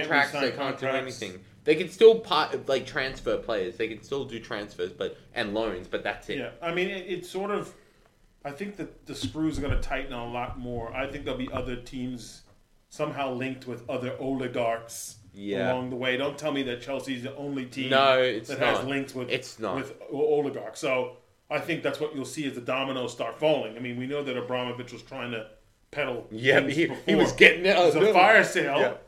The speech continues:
Speaker 2: because these guys don't have any money. Once they get their assets frozen, they're just
Speaker 1: Yeah.
Speaker 2: like you and me, just
Speaker 1: Yeah.
Speaker 2: poor folk.
Speaker 1: Yeah.
Speaker 2: So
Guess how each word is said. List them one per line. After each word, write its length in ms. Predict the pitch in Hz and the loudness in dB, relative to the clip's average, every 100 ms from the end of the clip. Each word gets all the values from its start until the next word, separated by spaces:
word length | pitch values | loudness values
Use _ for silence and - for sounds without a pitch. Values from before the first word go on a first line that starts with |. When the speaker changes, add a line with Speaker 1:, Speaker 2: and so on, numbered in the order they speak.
| _ | _
Speaker 2:
because 300 | 156 160 147 | -6 -2 -2
these 160 | 165 160 | -2 2
guys 240 | 170 151 | 4 4
don't 120 | 156 | 2
have 120 | 156 143 | 0 0
any 120 | 139 | -2
money. 280 | 151 214 - - | 0 -2 -4 -6
Once 200 | 151 165 | -6 -2
they 100 | 165 | -2
get 140 | 156 | -2
their 100 | 143 | 0
assets 280 | 185 220 143 | 0 -2 -6
frozen, 420 | - 143 139 135 135 - _ | -6 -4 -2 -4 -10 -18 _
they're 100 | - | -2
just 180 | 180 214 | 2 4
Speaker 1:
Yeah. 60 | 202 | 2
Speaker 2:
like 200 | 170 160 | 0 0
you 120 | 170 | 0
and 100 | 151 | 0
me, 300 | 175 196 107 - | 0 -4 -4 -12
just 100 | 107 | -4
Speaker 1:
Yeah. 100 | 113 | -2
Speaker 2:
poor 280 | - 165 208 | -2 -4 -4
folk. 380 | 202 131 101 - 92 | -6 -10 -12 -14 -10
Speaker 1:
Yeah. 240 | 123 120 98 | -2 0 0
Speaker 2:
So 520 | 160 151 151 151 | 4 6 6 2